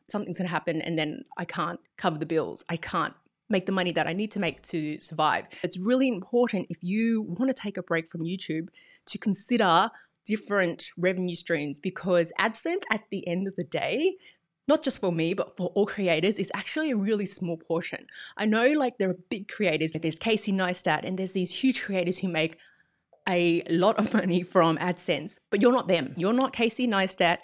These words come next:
You're not Phil DeFranco. You know, you're not those big YouTubers that have the gazillion subscribers.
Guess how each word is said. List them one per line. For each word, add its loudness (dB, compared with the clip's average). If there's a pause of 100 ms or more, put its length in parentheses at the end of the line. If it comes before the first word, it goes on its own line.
(260)
You're 4
not 0
Phil 0
DeFranco. 6
You 4
know, 2 (240)
you're 4
not 0
those 0
big 0
YouTubers 2
that 0
have 2 (640)
the 0
gazillion 4
subscribers. 0